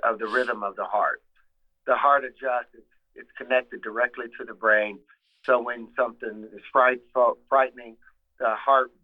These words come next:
increases, heart rate increases, more blood is pumped to the system. When something is bad, the heart rate slows a bit. All of these things, what they're doing is building a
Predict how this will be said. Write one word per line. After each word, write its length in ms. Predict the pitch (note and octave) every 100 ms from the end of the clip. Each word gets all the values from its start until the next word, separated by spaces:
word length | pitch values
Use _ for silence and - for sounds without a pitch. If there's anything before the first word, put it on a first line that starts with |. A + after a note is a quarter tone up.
| _ _
increases, 1000 | B2 A#2 _ _ _ - D3+ B2+ - B2 -
heart 200 | B2 B2
rate 200 | B2 A#2+
increases, 560 | A2+ - A#2+ A#2+ A#2 G#2+
more 240 | A2 A2+
blood 380 | G2+ B2 A#2 A#2
is 120 | A2+ -
pumped 300 | A2+ A2+ G#2+ _ _ _ -
to 80 | B2+
the 120 | A#2 -
system. 380 | B2 - B2+ A2+
When 140 | A#2
something 340 | B2+ B2 B2 A#2+
is 80 | A#2
bad, 300 | B2+ A#2+ B2
the 80 | A#2+
heart 240 | A2 A#2 A2
rate 200 | A#2 A#2+ _
slows 320 | A#2+ A#2+ A#2+ A2+
a 180 | _ A#2
bit. 200 | A2 - _ _ _ -
All 220 | C#3+ D3+
of 100 | C#3+
these 200 | C#3 B2
things, 260 | D#3 C#3+ B2 B2+ -
what 260 | C3 B2+ -
they're 180 | C3
doing 520 | B2 D3 F3+ E3 B2+ A#2+
is 80 | A2+ -
building 340 | C3+ C#3+ B2+
a 80 | G#2+